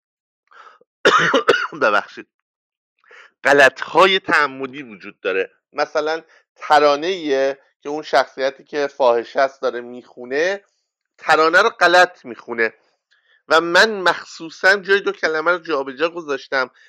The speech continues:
با وجود اینکه یک، اه، در واقع، اه، حالا به قول معروف سکانس بگیم، اه، اه، در واقع گزار بگیم، پاراگراف بگیم، یه بخش کاملاً حسیه، کاملاً عاطفیه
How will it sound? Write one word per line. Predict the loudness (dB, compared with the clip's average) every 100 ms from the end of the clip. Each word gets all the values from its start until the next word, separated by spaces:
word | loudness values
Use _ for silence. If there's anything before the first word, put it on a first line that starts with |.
| _ 0
با | 2 2
وجود | 0 -10 -10
اینکه | -10 -10 -4 -2 -2 _ _ _ _
یک، | -4 -4 -6 -6
اه، | -2
در | 2 2 0
واقع، | -2 -6 -6 _
اه، | -2 0 2
حالا | 2 2 0
به | -2
قول | -6 -2
معروف | -4 -4
سکانس | -8 -8 -4 -4 -4 -8
بگیم، | -8 -8 -10 -12 -12 -12
اه، | -4 -2 -2 -6 -14 _ _ -2
اه، | 4 4
در | 4 2
واقع | 2 -4 -10
گزار | -10 -2 2 4 2
بگیم، | -4 -8 -14 -8
پاراگراف | -2 -2 -2 0 0 -2 -8
بگیم، | -12 -12
یه | -12 -8 -4
بخش | -4 -4 -8 -8 _ _ _
کاملاً | -20 -12 -8 -4 -2 -2 -2
حسیه، | -4 -8 -14 -8 -6 -6
کاملاً | -6 -6 -6 -6 -6
عاطفیه | -6 -8 -8 -10 -14 -12 -6 -6